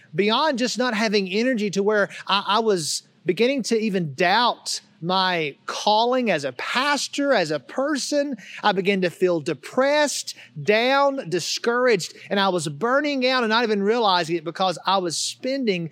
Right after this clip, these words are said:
so much emotional energy on Sundays preaching the Word of God. Elijah was empowered by God. He ran supernaturally down the mountain with the power of God upon him,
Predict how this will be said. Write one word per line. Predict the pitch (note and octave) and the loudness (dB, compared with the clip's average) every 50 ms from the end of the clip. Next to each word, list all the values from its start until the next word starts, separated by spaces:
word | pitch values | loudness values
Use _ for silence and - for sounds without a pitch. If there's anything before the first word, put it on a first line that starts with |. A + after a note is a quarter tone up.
| - - - | -12 -14 -12
so | - - - B3 B3+ C4 | -8 -4 0 2 2 2
much | B3+ B3+ B3 A#3 - - - | 2 0 0 -2 -2 -2 -2
emotional | G3 F#3+ G3 G#3 A3+ A#3+ B3+ C#4 B3+ - - A#3 G#3 F3+ E3 D#3+ E3 - | -2 -2 -2 -2 0 2 2 2 0 0 -2 -2 -2 -2 -2 -4 -4 -2
energy | G3+ A#3 B3+ C4+ A#3 G#3+ E3 C#3+ E3 D#3 D3+ D3 - - - - | -2 0 2 2 0 0 0 0 -2 -2 -2 -4 -8 -12 -10 -6
on | - F3+ F#3 | -4 -4 -2
Sundays | F3+ - - A#3+ B3 C#4 C4+ G3+ F3+ D#3 D3+ C#3+ D3+ D#3+ D#3+ - - _ _ _ | -2 -2 -2 -2 -2 -2 0 0 0 0 0 0 -2 -2 -4 -6 -12 _ _ _
preaching | - - A3 A3+ - A3 G#3+ | -4 -2 -2 -2 -2 -2 -2
the | F#3+ F#3 | -2 0
Word | F3 F#3 F#3+ F#3 | 0 0 0 0
of | F3 D3+ | -2 -4
God. | - G3 F#3+ F#3+ F3+ D3 A2+ - - - _ _ _ _ _ _ _ _ _ _ _ _ _ _ _ _ _ | -2 0 0 2 0 -2 -4 -8 -14 -18 _ _ _ _ _ _ _ _ _ _ _ _ _ _ _ _ _
Elijah | - F#3+ F#3+ G3 G3+ G#3 B3 C4 A#3+ F#3+ G3+ F#3 | 0 0 2 4 4 4 4 4 4 2 2 2
was | F#3 F#3+ F3+ - | 2 2 0 0
empowered | - - F#3+ F3 E3 C#3+ - - - A3+ A#3+ C4 B3+ B3 A3+ G3 | -2 -4 -4 -4 -4 -4 -4 -4 -2 0 2 2 2 2 2 2
by | - G#3+ G3+ G3+ | 2 2 2 2
God. | F#3+ F#3 G#3 G#3 G3+ F3+ D#3+ C#3+ - - - | 2 2 2 4 4 2 2 -2 -6 -8 -4
He | - A3+ A3 | -2 -2 0
ran | G3 G3 A3+ A#3+ C4 C4+ C4 A3+ | 0 2 2 4 4 4 2 2
supernaturally | - - B3 A3 - A3+ A#3 G#3+ D3 - A3 B3 B3+ A#3 - - A3+ G3+ E3+ D#3+ D3+ D3 C3 - - - - | 0 -2 -2 -2 0 0 0 0 0 0 0 0 0 0 0 0 0 0 0 0 0 -2 -4 -6 -12 -4 0
down | D#3+ G#3 G#3 A#3 B3 B3+ A3+ | 2 4 4 4 2 2 2
the | G#3+ G#3 | 0 0
mountain | G#3 A3 G#3+ A3+ A3+ A#3 A3 G#3+ F#3+ F3+ | 2 2 2 2 2 0 0 -2 -2 -2
with | F3+ E3 | -2 -2
the | F3 E3 | -2 -2
power | - - - G3+ A3+ A#3+ A#3+ A3 G3 | -2 -4 -4 -2 0 0 0 0 -2
of | E3+ E3 | -2 0
God | F3 G#3 G#3 A3+ A3+ G#3 | 0 2 2 2 2 0
upon | F#3+ E3 - G#3+ G#3+ A3+ A#3+ A3 | 0 -2 -4 -6 -4 -4 -2 -2
him, | G3+ G3 F3 D#3+ | -2 0 -2 -2